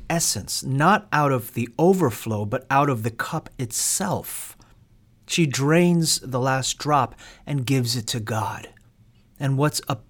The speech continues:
what appears to be stated here,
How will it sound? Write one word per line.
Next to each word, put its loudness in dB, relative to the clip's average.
what 2
appears 2
to -10
be -2
stated 2
here, -4